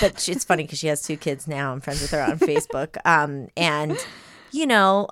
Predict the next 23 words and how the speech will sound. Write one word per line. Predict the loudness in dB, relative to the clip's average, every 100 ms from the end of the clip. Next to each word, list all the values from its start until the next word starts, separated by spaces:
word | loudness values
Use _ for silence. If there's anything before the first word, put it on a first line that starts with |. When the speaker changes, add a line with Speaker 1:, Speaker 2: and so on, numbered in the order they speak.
| 2
Speaker 1:
but | 2
I | 2
mean, | 0 0 0
like, | -2 -2 0
I'm, | 0 0 0
it's | -2 0
not, | 2 4 4 2
I'm | -2
not | -2
putting | -2 -4 -4
her | -4
down | -4 -2 0
because | -2 -2 -4 -4 -6
I, | -2 -4 -4 _ _ _ _ _ _ -14
I | -12 -12 -10
get | -6 -4 0
that. | 2 2
And | 4
Speaker 2:
Yeah. | 4
Speaker 1:
also | 4 6 4
maybe | 4 0 -2
she, | -4 -4
al-, | -2 -4